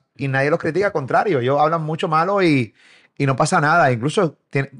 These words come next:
por ser españoles, para el puertorriqueño es como ese, no, esa es su licencia porque ellos son así.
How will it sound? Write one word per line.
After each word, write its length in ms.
por 160
ser 160
españoles, 840
para 180
el 60
puertorriqueño 880
es 60
como 280
ese, 300
no, 60
esa 100
es 80
su 120
licencia 460
porque 420
ellos 280
son 160
así. 400